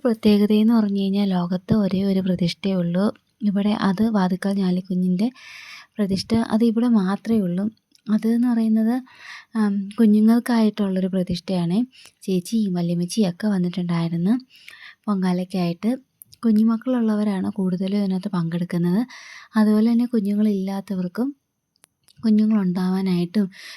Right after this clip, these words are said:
പിന്നെ ബാലാരിഷ്ടമുള്ള കുഞ്ഞുങ്ങൾക്കായിട്ടും വൈകല്യമുള്ള കുഞ്ഞുങ്ങൾക്കായിട്ടും രോഗദുരിതമായിട്ടൊക്കെ വിഷമിക്കുന്നവർക്കൊക്കെ ആയിട്ട് ഈ പൊങ്കാല നടത്തും.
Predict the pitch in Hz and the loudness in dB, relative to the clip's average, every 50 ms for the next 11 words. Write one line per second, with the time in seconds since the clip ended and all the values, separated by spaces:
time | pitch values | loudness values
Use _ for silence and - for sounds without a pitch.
0 | - _ - 220 214 226 226 214 208 196 196 190 196 196 196 196 190 - - 220 | -12 _ 0 2 2 4 4 2 2 0 0 -2 -2 -2 -4 -4 -6 -4 -2 -2
1 | 214 202 196 202 - 196 185 185 180 180 180 175 - 180 175 170 175 220 208 202 | 0 0 -2 -2 -2 0 0 0 0 0 -2 -2 -2 -2 -2 -2 -2 -2 -2 -2
2 | 180 180 175 - 190 185 202 196 185 185 185 196 185 175 170 170 175 170 170 185 | -2 -2 -2 -2 -4 -2 -2 -2 -2 -4 -2 -2 -2 0 0 -2 -2 -4 -4 -4
3 | 175 175 175 - 214 202 202 202 196 190 185 185 196 180 190 185 190 180 202 196 | -4 -4 -4 -4 -6 -4 -4 -2 -2 -2 -2 -2 -2 -2 -2 -2 -2 -4 -4 -4
4 | 190 185 - 185 185 180 185 185 175 - 180 - - 190 180 180 190 190 190 - | -4 -4 -4 -4 -4 -2 -2 -4 -4 -6 -8 -8 -6 -4 -2 -2 -2 -2 -2 -4
5 | 180 175 - 185 175 170 175 - 254 320 - - - - - - - - - _ | -6 -6 -4 -4 -4 -4 -4 -4 -6 -6 -6 -12 -20 -20 -20 -20 -20 -20 -20 _
6 | _ _ _ - 247 254 247 254 226 208 208 196 196 185 202 220 220 196 175 170 | _ _ _ -4 -2 -2 0 0 0 0 0 0 -2 0 0 0 0 0 0 -2
7 | 170 - 190 202 247 | -4 -4 -4 -6 -6